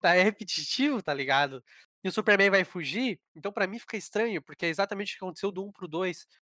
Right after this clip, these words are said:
Por isso que eu, pra mim, eu tomei a... o final do Superman com ele reinando ali,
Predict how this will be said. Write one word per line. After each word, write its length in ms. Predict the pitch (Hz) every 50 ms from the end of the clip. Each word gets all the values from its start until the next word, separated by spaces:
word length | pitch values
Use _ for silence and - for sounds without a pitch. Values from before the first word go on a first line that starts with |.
| _ _ _
Por 100 | - 160
isso 180 | 170 175 - -
que 100 | - 185
eu, 180 | 180 185 190
pra 220 | 180 _ 185 170 156
mim, 120 | 156 160
eu 100 | 170 165
tomei 400 | - - 160 156 156 156 151 147
a... 200 | 143 135 135 151
o 60 | 151
final 280 | - - 165 151 147 156
do 160 | 147 147 160 160
Superman 420 | - - - 160 151 147 147 147
com 140 | - - 147
ele 240 | 143 147 147 156 139
reinando 480 | 139 151 143 147 139 139 143 151 143 143
ali, 260 | 131 127 135 135 131